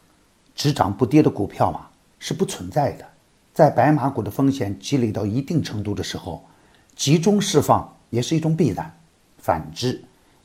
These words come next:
一个正常的公司，如果股价只跌不涨，也不是正常的现象。下跌到一定程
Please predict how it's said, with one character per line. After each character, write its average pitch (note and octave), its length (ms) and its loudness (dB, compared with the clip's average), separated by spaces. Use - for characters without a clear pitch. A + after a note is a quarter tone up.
一 A#2 100 -4
个 B2 100 2
正 A#2+ 320 0
常 - 240 -10
的 G#2+ 80 -6
公 A#2 240 -2
司， C3 340 -4
如 B2+ 100 4
果 D3 140 6
股 G2+ 220 -4
价 G2+ 260 -8
只 - 200 -6
跌 F3+ 180 10
不 E3+ 180 4
涨， - 240 -2
也 F#2+ 160 -2
不 D3 240 2
是 - 140 -2
正 G#2+ 200 2
常 - 160 -12
的 F2+ 60 -10
现 - 240 -10
象。 - 180 -12
下 A2+ 300 2
跌 D3 180 4
到 A2+ 140 4
一 A2+ 120 0
定 C#3+ 220 0
程 - 180 -14